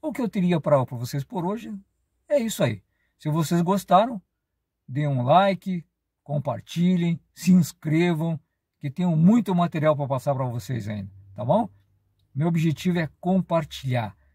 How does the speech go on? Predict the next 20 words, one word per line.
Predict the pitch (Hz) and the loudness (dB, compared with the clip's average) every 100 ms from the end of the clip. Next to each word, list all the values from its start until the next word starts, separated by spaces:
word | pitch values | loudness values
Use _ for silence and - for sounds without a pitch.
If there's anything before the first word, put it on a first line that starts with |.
| _ - | _ -10
como | 120 | -6
digo | 120 135 | -2 -2
sempre, | 120 117 _ _ | -4 -8 _ _
deixar | - 117 175 165 - - 160 208 214 196 | -4 2 2 0 -4 -2 0 2 2 2
alguma | 175 151 180 185 156 | 2 0 0 0 -2
coisa | - 156 185 160 151 | -4 -2 -2 -2 -2
nesse | 151 - 139 | -2 -2 -2
mundo | 135 160 175 156 | 0 2 0 -2
para | - 147 | -2 -4
que | - 139 | -4 -10
possa | - 147 175 - | -6 -4 -4 -2
ajudar | 151 139 127 147 | -2 -2 2 2
o | 147 | 4
meu | 139 139 | 0 -2
próximo, | - 127 120 - 110 101 98 _ _ _ _ _ - | -4 -4 -4 -6 -12 -12 -12 _ _ _ _ _ -20
tá? | - 214 _ _ _ _ _ _ | -20 -20 _ _ _ _ _ _
Se | - 143 | -12 -6
eu | 175 | 0
salvar | 196 170 139 156 | 2 4 6 6
um | 143 | 6